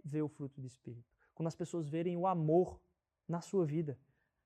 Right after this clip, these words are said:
é, Deus existe, porque isso não é daqui. E esse amor sendo desenvolvido em você vai ser a prova de que Deus existe pra você, porque você vai tá provando dele. Você vai estar se alimentando dele mesmo.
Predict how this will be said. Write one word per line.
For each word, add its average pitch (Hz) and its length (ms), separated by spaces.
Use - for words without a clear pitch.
é, 143 560
Deus 147 240
existe, 131 460
porque - 160
isso 139 180
não 147 80
é 143 40
daqui. 139 360
E 196 100
esse 247 240
amor 226 360
sendo 240 200
desenvolvido 214 540
em 220 60
você 196 340
vai 196 140
ser - 160
a 214 60
prova 220 360
de 208 80
que 208 100
Deus 214 200
existe 196 240
pra 254 240
você, 220 520
porque 180 200
você 190 240
vai 185 140
tá 175 140
provando 220 1000
dele. 160 420
Você 180 140
vai 185 100
estar 180 420
se - 240
alimentando 240 720
dele 226 400
mesmo. 247 500